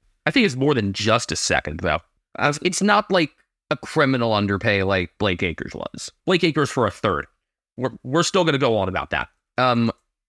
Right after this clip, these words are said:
Speaker 2: I know there was talks about Lachie Schultz to Collingwood. I don't know what ended up materializing there, so we'll get to that. Do you wanna do that now or get to that later?
Speaker 1: Um,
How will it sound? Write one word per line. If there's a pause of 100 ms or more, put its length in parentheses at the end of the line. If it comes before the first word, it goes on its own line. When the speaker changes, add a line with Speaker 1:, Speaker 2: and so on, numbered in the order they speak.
(120)
Speaker 2:
I
know
there
was (180)
talks
about
Lachie
Schultz
to
Collingwood.
I
don't
know
what
ended
up
materializing
there,
so
we'll
get
to
that.
Do
you
wanna
do
that
now
or
get
to
that
later? (360)
Speaker 1:
Um,